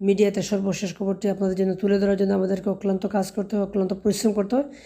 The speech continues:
কিন্তু আমাদের এই অক্লান্ত পরিশ্রম কিংবা আমাদের যে বিভিন্ন বাধা বিপত্তিগুলা,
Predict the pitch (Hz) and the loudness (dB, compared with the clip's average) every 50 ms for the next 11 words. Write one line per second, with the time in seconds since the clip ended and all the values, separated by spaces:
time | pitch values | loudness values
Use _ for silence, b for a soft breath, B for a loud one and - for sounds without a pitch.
0 | B B B B B B - 240 220 254 240 240 247 247 277 277 269 262 240 254 | B B B B B B 0 4 6 6 6 6 4 4 4 4 4 4 2 2
1 | 254 254 254 240 233 - 269 269 - - - - _ _ _ - 233 226 233 233 | 2 2 2 2 2 2 2 2 2 -2 -8 -18 _ _ _ -6 -2 0 0 0
2 | - - 277 240 214 202 214 226 214 208 214 202 202 202 202 214 208 202 220 208 | 0 2 2 2 2 2 0 0 0 2 2 4 4 4 4 4 4 4 2 0
3 | 190 202 196 214 214 214 202 185 202 202 196 214 202 202 202 - 214 - - - | 2 0 2 2 2 2 2 2 2 2 2 2 0 0 -2 -2 -2 -4 -2 -4
4 | 208 196 208 214 233 | -2 0 0 0 0